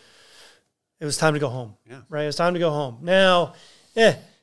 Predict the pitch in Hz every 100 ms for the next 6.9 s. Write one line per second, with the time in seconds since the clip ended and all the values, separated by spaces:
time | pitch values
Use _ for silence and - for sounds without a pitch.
0 | _ 202 160 160 151 202 202 175 185 175
1 | 160 170 185 190 175 175 170 156 170 147
2 | - 220 247 247 185 156 170 180 160 175
3 | 180 202 175 156 170 196 202 143 156 151
4 | 180 165 175 185 175 175 - 135 214 226
5 | 202 247 262 269 240 214 202 208 202 190
6 | 190 208 214 220 233 269 240 180